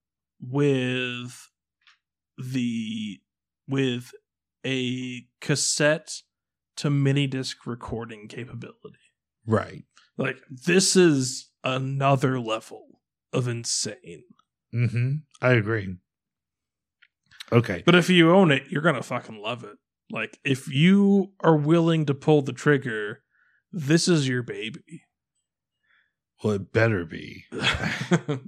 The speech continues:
Speaker 2: Okay. So, not, not too far away from that, I've got one here. And this is sort of the, the dad jeans dad joke of motorcycles. We've talked about it before on the show.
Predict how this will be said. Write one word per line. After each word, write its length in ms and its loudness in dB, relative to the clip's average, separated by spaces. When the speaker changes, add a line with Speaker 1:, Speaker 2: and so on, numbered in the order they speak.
Speaker 2:
Okay. 240 2
So, 440 4
not, 580 2
not 360 2
too 440 2
far 300 -2
away 200 2
from 220 -4
that, 160 -4
I've 180 0
got 200 -2
one 260 -4
here. 400 -12
And 200 2
this 160 6
is 120 6
sort 220 4
of 180 4
the, 440 2
the 140 0
dad 400 4
jeans 600 -2
dad 440 -4
joke 460 -10
of 180 -4
motorcycles. 1000 -8
We've 200 0
talked 320 2
about 220 2
it 100 -2
before 340 -2
on 100 0
the 60 0
show. 500 -2